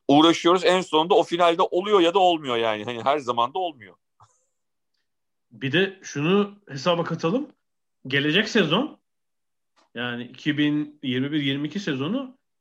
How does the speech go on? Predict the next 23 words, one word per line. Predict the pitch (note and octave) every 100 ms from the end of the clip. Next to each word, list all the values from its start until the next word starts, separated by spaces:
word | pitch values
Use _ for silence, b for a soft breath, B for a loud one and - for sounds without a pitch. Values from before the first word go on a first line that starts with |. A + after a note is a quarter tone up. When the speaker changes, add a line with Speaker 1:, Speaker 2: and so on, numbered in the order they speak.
| _ _ _ _ -
Speaker 2:
yüz | C#3 D3
ellinci | D#3+ F#3+ A3 F3+
F | G3
A | G3+
Cup | G#3 -
değil | B3+
ama | C#4 A3
F | E3 A#3
A | B3
Cup'ın | A#3 D4
yüz | G3+ E3 F3
ellinci | F#3+ G3+ G3+
yıl | B3 G#3+
dönümü | G3 D3
olacak. | C3 C3 C#4 - - _ _ _ _
Sen | - F#3+ A3+
şeyi | G3 A3+
gör | A3+ E3+
şimdi. | C3 C#3 B2+ A#2+ - _ _ _ -
İngiltere | D#3 E3 F#3 F#3
Futbol | F#3 F3+ F3+
Federasyonu'nun | - E3+ F3+ E3 F#3 F3+ G3+
Speaker 1:
Tabii, | G3